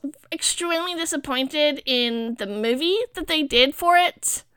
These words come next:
Um, I think the original characters, the actors that they wanted to play, would have been so much better than the actors that they got. I understand why they did it, but still,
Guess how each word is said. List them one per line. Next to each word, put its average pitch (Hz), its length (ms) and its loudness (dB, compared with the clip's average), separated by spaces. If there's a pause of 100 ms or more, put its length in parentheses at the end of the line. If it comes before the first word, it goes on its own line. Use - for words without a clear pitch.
(840)
Um, 254 520 8
I 285 80 6
think 349 260 -2
the 339 160 2
original 277 400 0
characters, 294 680 6
the - 200 0
actors 294 440 6
that 262 140 -2
they 247 120 2
wanted 233 320 2
to - 80 -2
play, 254 640 6 (560)
would 339 140 2
have 330 80 4
been 311 180 2
so 311 320 8
much 302 260 4
better 254 380 8
than 226 200 -4
the 220 220 -4
actors 220 440 4
that 202 160 -16
they 185 160 -2
got. - 320 4 (1040)
I 233 60 6
understand 359 640 -2
why 311 160 -4
they 370 120 -4
did 381 200 -6
it, 311 260 -4
but - 160 -8
still, 311 580 -2